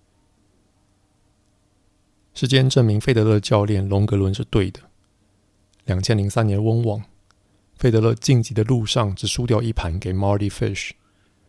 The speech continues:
到了决赛，三盘击败澳洲的黑马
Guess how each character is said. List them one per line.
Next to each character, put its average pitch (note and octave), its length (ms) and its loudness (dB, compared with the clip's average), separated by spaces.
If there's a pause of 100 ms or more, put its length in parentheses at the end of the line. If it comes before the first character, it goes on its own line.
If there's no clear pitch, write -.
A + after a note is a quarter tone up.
(340)
到 G#2+ 120 2
了 F#2+ 100 0
决 F#2 200 -2
赛， G2 360 -4
三 B2+ 280 -2
盘 G2 220 -4
击 G#2+ 140 -8
败 G#2+ 220 -2
澳 A2+ 200 -2
洲 G#2 140 -4
的 G2+ 80 -2
黑 G2+ 180 -4
马 G2 220 -6